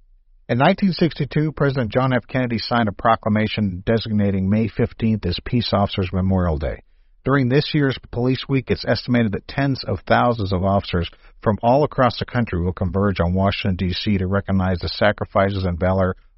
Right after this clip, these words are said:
of those who wear the badge. Most of us civilians don't really think about law enforcement unless we see one in our rearview mirror. Now, they're protecting us whether we think about it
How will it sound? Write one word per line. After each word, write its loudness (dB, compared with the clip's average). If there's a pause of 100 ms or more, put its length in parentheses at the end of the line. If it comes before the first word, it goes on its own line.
of -2
those 0
who -4
wear -2
the -6
badge. -4 (640)
Most 4
of 0
us -2
civilians 0
don't 0
really 2
think -2
about -4
law 0
enforcement -2
unless 0
we -2
see -2
one 0
in 2
our 0 (120)
rearview 0
mirror. 0 (380)
Now, 2
they're 2
protecting 0
us 0
whether 0
we -2 (120)
think -2
about 2
it -2